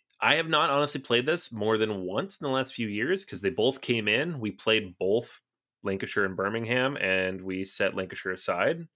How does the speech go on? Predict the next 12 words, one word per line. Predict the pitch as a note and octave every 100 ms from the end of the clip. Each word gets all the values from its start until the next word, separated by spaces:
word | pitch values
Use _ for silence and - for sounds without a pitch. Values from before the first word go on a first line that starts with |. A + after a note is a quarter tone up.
| _ _ _ -
and | F#2
said, | F#2
"This | G2
is | B2
very | C#3+ D#3
good, | B2 A2 D#3 F#3 _ _ _ _ _ -
but | F#2+
this | F#2+ G#2+
other | G2+
one | G2+ A#2
is | A#2+
better." | B2 G#2+ - -